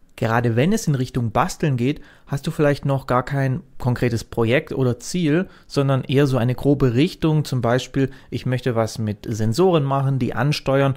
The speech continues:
und mich da eben mehr mit beschäftigen. Auch das ist vollkommen okay,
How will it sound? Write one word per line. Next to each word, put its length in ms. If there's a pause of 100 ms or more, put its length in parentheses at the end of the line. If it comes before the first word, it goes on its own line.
(200)
und 160
mich 160
da 140
eben 280
mehr 200
mit 280
beschäftigen. 680 (300)
Auch 160
das 200
ist 160
vollkommen 440
okay, 440